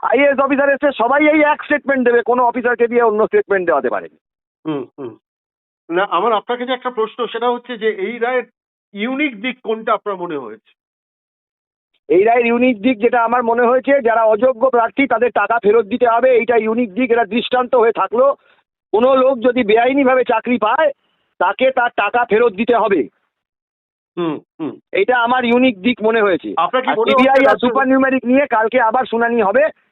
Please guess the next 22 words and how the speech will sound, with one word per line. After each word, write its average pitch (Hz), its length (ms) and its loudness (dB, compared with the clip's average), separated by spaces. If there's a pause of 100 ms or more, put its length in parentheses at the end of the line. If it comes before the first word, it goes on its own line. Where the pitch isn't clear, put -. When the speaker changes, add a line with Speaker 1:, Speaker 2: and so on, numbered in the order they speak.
(140)
Speaker 2:
আচ্ছা। 170 400 -4
Speaker 1:
যদিও 226 200 2
বা 254 140 0
হাইকোর্টের 240 400 0
রায় 254 160 0
বহাল 226 300 0
রেখেছেন, 277 340 0
কিন্তু 254 220 -2
চিফ 240 180 -6
জাস্টিস 247 340 -2
কালকে 220 280 0
আবার 226 160 2
শুনবেন 185 360 0
ওটা। - 220 -8 (880)
Speaker 2:
আচ্ছা, 156 220 -6 (100)
আপনা-, 170 300 -6
আপনা-, - 300 -6
আপনার 262 360 -4
কি 269 100 -16
মনে 233 220 -4
হয় 240 240 -6
যে, 190 200 -4